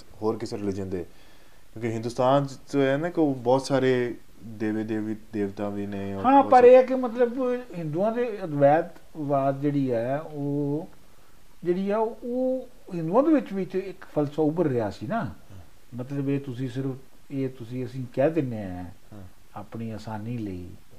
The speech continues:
Speaker 2: ਲੇਕਿਨ ਇਹ ਹੈ ਕਿ ਉਹ ਹਿੰਦੁਸਤਾਨ ਦੇ ਵਿੱਚ ਉਹ ਇੱਕ, ਇੱਕ ਗੈਰ ਮੁਸਲਮਾਨ ਦੇ ਵਿੱਚ ਵੀ ਅਦਵੈਤਵਾਦ ਦੀ ਜਿਹੜਾ,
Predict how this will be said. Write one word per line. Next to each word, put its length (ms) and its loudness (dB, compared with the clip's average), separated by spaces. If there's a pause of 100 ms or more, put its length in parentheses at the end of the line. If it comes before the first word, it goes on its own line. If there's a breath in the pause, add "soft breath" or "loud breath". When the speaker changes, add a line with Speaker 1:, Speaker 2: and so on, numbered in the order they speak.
(180)
Speaker 2:
ਲੇਕਿਨ 300 -6
ਇਹ 100 -2
ਹੈ 140 -2
ਕਿ 300 -2 (760 soft breath)
ਉਹ 360 2 (600)
ਹਿੰਦੁਸਤਾਨ 600 -2
ਦੇ 100 0
ਵਿੱਚ 320 -2
ਉਹ 280 -6
ਇੱਕ, 200 -10 (140)
ਇੱਕ 240 -12 (880)
ਗੈਰ 240 0
ਮੁਸਲਮਾਨ 440 -4
ਦੇ 100 -2
ਵਿੱਚ 200 -6
ਵੀ 200 -4
ਅਦਵੈਤਵਾਦ 680 -4
ਦੀ 220 -8
ਜਿਹੜਾ, 380 -8